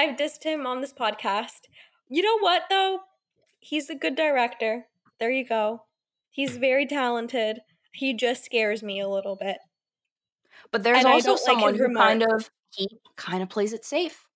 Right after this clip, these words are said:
Speaker 2: You know, he just does with the, the same, like, you never know, like, do, have you noticed, like, with Lars, there's never, like,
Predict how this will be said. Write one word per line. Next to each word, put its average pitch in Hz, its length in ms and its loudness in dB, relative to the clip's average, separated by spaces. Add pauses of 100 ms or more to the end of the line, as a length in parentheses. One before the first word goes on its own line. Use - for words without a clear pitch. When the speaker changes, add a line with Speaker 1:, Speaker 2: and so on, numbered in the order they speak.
(220)
Speaker 2:
You 202 140 -2
know, 220 180 4
he 220 180 -4
just 202 360 -2
does 202 280 2
with 196 180 -2
the, 196 300 2 (320)
the 202 80 -2
same, 226 380 -2
like, 240 180 0 (240)
you 320 120 2
never 440 260 2
know, 339 160 2
like, 285 220 -2 (120)
do, 381 80 2
have 392 180 0
you 480 140 0
noticed, 370 300 2
like, 240 220 0
with 262 160 0
Lars, 226 440 4
there's 247 200 2
never, 262 280 4
like, 233 260 2